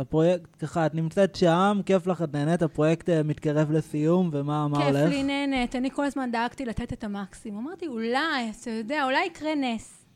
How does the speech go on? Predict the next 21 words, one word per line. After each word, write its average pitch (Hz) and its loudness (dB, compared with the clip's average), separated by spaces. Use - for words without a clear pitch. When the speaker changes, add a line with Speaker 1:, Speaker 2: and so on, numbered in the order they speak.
Speaker 2:
אה, 214 -8
כן, 392 -8
וזהו, 294 -6
ואז 277 -4
באמת, 311 -4
אה, 254 -2
גם 233 -2
דיברתי, 269 -4
גם 220 -6
אמרתי 339 -6
כאילו 254 -4
לדור, 214 -4
"וואי, 220 -4
הלוואי, 214 -4
אני 214 -8
רוצה, 214 -6
אולי 233 -2
יש 233 -8
פה 262 -6
איזה 226 -6
משרה." 220 -6